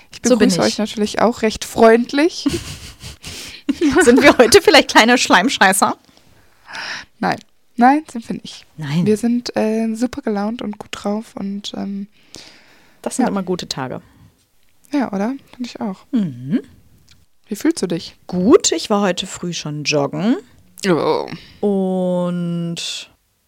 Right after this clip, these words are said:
Speaker 2: hab aber viel gearbeitet heute, war eigentlich ziemlich stressig. Aber ich bin glücklich, weil wir heute über die Serie reden und, äh, das find ich irgendwie immer spannend.
Speaker 1: Das stimmt. Ich war, äh, auch letztens joggen, äh,
Speaker 2: Ja,
Speaker 1: einmal.
Speaker 2: stimmt, das musst du noch unbedingt erzählen.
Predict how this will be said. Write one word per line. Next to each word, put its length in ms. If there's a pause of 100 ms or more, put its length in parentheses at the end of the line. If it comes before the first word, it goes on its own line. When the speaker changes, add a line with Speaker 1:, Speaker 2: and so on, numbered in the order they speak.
(140)
Speaker 2:
hab 120
aber 160
viel 220
gearbeitet 600
heute, 240
war 80
eigentlich 220
ziemlich 200
stressig. 460 (420)
Aber 140
ich 100
bin 120
glücklich, 400
weil 200
wir 120
heute 180
über 140
die 160
Serie 400
reden 380 (120)
und, 280
äh, 140
das 160
find 140
ich 60
irgendwie 180
immer 140
spannend. 440 (840)
Speaker 1:
Das 180
stimmt. 400 (600)
Ich 140
war, 280
äh, 260
auch 200
letztens 420 (100)
joggen, 340 (200)
äh, 180
Speaker 2:
Ja, 100
Speaker 1:
einmal. 340
Speaker 2:
stimmt, 300
das 100
musst 160
du 20
noch 100
unbedingt 280
erzählen. 400